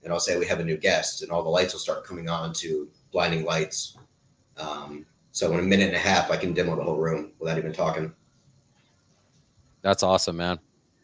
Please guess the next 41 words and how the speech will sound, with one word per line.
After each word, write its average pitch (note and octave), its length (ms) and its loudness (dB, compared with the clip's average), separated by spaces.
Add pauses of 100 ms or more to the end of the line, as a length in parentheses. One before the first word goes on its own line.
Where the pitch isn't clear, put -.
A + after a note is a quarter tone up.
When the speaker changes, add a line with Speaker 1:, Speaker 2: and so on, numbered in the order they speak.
(120)
Speaker 2:
Well, A2+ 260 10
I A#2+ 100 8
don't C3+ 180 6
know A#2 200 10
if G#2+ 160 6
it A2 100 6
was G2+ 140 -2
part A#2 260 4
of A2 40 2
the G2+ 60 -2
plan A2 340 -2
back G#2 240 2
then G#2+ 180 2
or G2 80 0
not, F#2 320 0
but, F#2 320 0
uh, F2 320 4
it's, F#2 240 -4
it's F2 240 -6
allowed G2 380 2
you G2+ 120 -2
to - 120 -2
expand. G2 560 0
It's F#2 120 -6
allowed F#2 320 0
you F#2+ 80 -4
to E2+ 80 -8
grow. F#2+ 480 4 (400)
Um, E2+ 380 -2
I F#2+ 100 0
saw F#2+ 340 2
just F#2 200 -4
this F#2+ 180 -2
last F#2 240 0
week, G#2 340 -2
you E2+ 240 -4
were E2+ 260 2
up F2 180 -2
in F2 120 -4
Nashville, F2+ 680 -2
uh, E2+ 120 -10